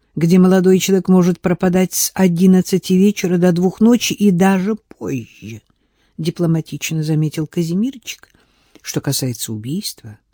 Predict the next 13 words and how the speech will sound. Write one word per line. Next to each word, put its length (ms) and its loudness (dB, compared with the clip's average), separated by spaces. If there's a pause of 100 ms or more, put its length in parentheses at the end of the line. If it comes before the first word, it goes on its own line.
(680)
то 380 0
на 200 4
твоём 440 2
месте 420 2
я 220 0
бы 160 0
не 240 2
волновался. 880 -12 (880)
Конечно, 920 2
Миша 640 4
никого 500 -2
не 160 -8
убивал. 480 -14